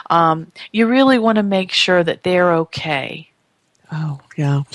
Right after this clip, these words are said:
Speaker 2: That is such a, a, an important thing. You know, this week we've done two shows on the holidays, uh, grief and loss, what people go through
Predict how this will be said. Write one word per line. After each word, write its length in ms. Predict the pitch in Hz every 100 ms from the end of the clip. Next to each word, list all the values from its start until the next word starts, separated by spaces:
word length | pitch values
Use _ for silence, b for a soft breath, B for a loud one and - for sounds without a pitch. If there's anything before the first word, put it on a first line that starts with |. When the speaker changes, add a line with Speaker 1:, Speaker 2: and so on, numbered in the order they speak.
| B 247 196
Speaker 2:
That 200 | 180 190
is 160 | 180 160
such 340 | - 202 196
a, 240 | 165 131 - -
a, 40 | 156 -
an 100 | 165
important 640 | 160 - 226 202 - 156
thing. 320 | - 151 143 143 254 220 -
You 100 | 180
know, 220 | 170 151
this 340 | 160 175 -
week 340 | 165 190 196 -
we've 260 | 170 165 -
done 480 | 170 165 156 151 -
two 220 | - 285
shows 600 | 302 - 139 120 - - -
on 300 | 170 165 160
the 80 | 160
holidays, 920 | 156 175 180 175 170 156 156 143 - B B B B -
uh, 460 | 175 165 156 147 - 175
grief 440 | 190 202 208 185 -
and 240 | 165 160
loss, 480 | 151 156 131 139 -
what 320 | - 175 -
people 340 | - 202 202 170
go 260 | 175 160
through 540 | 151 - 156 156 147